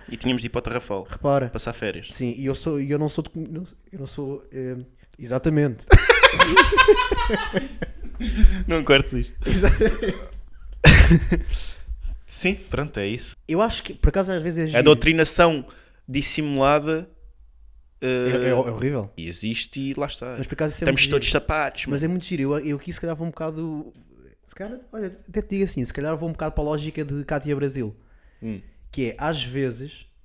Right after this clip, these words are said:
Speaker 2: o clickbait, que neste caso é o di-, a, a dissimulação agora é pior que a ditadura. Às vezes é útil para te pôr de facto a pensar numa merda relevante.
Speaker 1: Não, não, claro. Ou, ou seja,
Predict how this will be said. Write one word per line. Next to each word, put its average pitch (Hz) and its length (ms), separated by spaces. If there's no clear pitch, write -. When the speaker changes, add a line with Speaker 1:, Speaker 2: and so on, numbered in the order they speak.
Speaker 2:
o 131 480
clickbait, 131 760
que - 80
neste 123 220
caso 120 240
é 107 220
o 180 160
di-, 220 160
a, 196 320
a 185 40
dissimulação 240 680
agora 262 260
é 277 80
pior 269 240
que 269 120
a 269 40
ditadura. 220 840
Às 156 180
vezes 160 380
é 160 40
útil 196 340
para 170 120
te - 80
pôr 165 160
de - 80
facto - 220
a 156 60
pensar 151 220
numa 143 140
merda 156 220
relevante. 98 500
Speaker 1:
Não, 170 300
não, 160 220
claro. 127 420
Ou, 113 120
ou 123 60
seja, 101 420